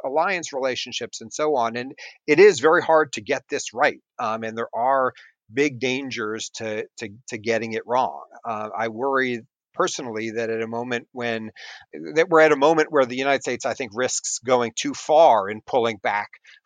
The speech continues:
from its international leadership, including the role it plays in deterring threats and, and, and reassuring allies. And I worry that overhauling war powers could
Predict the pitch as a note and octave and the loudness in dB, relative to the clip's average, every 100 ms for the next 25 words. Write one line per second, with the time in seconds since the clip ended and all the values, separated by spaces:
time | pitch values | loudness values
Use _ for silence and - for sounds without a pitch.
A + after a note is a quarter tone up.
0 | - A#2+ G#2+ G#2+ G#2+ - C#3+ B2+ A#2 A#2 | 0 0 2 -4 -6 -6 -2 0 2 2
1 | - A#2 A2 A2+ A#2 - A#2+ - B2 - | 0 -6 -6 -6 -4 -4 -4 -4 -8 -2
2 | A3+ A3 F3+ D#3 D#3 D#3+ D3+ E3+ D#3+ C#3+ | -2 0 0 4 6 4 0 0 0 -2
3 | D#3 D3 C#3 B2 E3 D#3+ D#3 - D#3+ D#3+ | -6 -6 -8 -4 -2 -2 -4 -8 -2 -2
4 | E3 - D3 C#3 - C3+ - A#2+ C3 D3+ | -2 -2 -4 -4 -8 -8 -4 -4 -2 -2
5 | D3+ - D3 B2+ B2+ C#3 F2+ D2 - - | -2 -2 -4 -2 0 0 -2 -8 -12 -16
6 | - - - B2+ B2+ B2 C#3+ D3 C#3+ B2 | -16 -20 -14 0 0 2 4 6 4 4
7 | A#2+ B2+ C#3+ C#3+ C3+ C3+ C3 A#2+ A#2+ G#2+ | 0 2 0 0 0 0 0 0 -4 -4
8 | A#2 A#2 - A#2 A2+ G#2 G#2 - - A2+ | -2 -2 0 0 0 -2 -6 -10 -6 -8